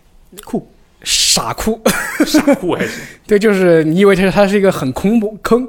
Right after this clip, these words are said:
Speaker 2: 空洞的形象，知道吗？
Speaker 3: 嗯。
Speaker 2: 就是说，就通过这个秃造型来，来吸引这个玩家关注。
Speaker 3: OK。
Speaker 2: 但其实他内核不是这样的，
Speaker 3: 嗯。
Speaker 2: 就你打通之后，你才会，
Speaker 3: 反差是吧？
Speaker 2: 才会有这种感触，对。
Speaker 3: 嗯。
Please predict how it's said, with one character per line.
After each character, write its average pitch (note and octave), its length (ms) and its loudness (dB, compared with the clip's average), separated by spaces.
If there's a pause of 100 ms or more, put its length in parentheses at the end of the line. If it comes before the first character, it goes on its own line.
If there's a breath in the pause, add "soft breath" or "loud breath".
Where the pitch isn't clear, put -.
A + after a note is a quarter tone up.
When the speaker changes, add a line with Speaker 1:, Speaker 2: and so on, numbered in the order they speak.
Speaker 2:
空 C4+ 240 2
洞 C4 140 0
的 D3+ 80 -2
形 A#2 100 -8
象， B2 140 -4
知 B2 60 -6
道 A#2 120 -6
吗？ G#2 160 -14 (100)
Speaker 3:
嗯。 A#2+ 220 -16 (280 soft breath)
Speaker 2:
就 C#3 140 -4
是 C3 60 -2
说， C3+ 240 0 (420)
就 C3+ 160 -6 (160)
通 - 140 -6
过 D#3 60 4
这 D3+ 60 4
个 C#3 80 2
秃 - 220 -6
造 E3+ 220 0
型 A#2+ 340 -12
来， A2+ 140 -10
来 A#2 160 -8
吸 C3+ 220 -6
引 A#2+ 120 -4
这 A#2 80 -8
个 A#2 320 -10
玩 G#2 180 -10
家 A#2+ 120 -6
关 B2 220 -8
注。 D3 120 -18 (140)
Speaker 3:
OK。 G#2 240 -12 (480 soft breath)
Speaker 2:
但 B3 240 -4
其 - 160 -6
实 B3 160 0
他 A3 220 0
内 G#3 340 0
核 B2+ 160 -8
不 C3+ 160 -8
是 E3+ 40 -4
这 A3+ 100 -6
样 A3 160 -8
的， - 140 -20 (140)
Speaker 3:
嗯。 A#2 140 -18
Speaker 2:
就 A#2 100 -12
你 A2+ 120 -10
打 A2+ 120 -8
通 F3+ 220 -4
之 F3 100 0
后， D3 60 0
你 A#2 80 -4
才 C#3+ 120 -2
会， C3 80 -2
Speaker 3:
反 C3+ 40 -8
差 D3 180 -4
是 G3+ 40 -8
吧？ G3+ 60 -4
Speaker 2:
才 D3 100 -2
会 F3+ 120 4
有 E3 60 2
这 D3+ 80 -2
种 C3+ 120 -4
感 A#2 160 -10
触， A#2+ 120 -12
对。 A#2 120 -10 (140)
Speaker 3:
嗯。 A#2+ 80 -20